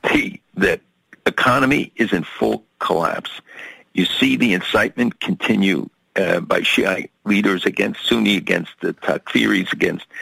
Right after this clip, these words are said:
uh, other groups which are naming. And most of all, we see the,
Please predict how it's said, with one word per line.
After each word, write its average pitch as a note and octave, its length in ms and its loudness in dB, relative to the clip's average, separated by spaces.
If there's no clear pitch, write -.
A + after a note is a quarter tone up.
uh, E2 300 2
other G2 200 0
groups G2 320 0
which D2+ 160 -2
are F2 100 2
naming. F#2 420 2
And A#2+ 300 2
most A#2+ 340 2
of F#2+ 120 -2
all, E2+ 360 0
we F#2+ 180 0
see G#2 300 0
the, G2 360 0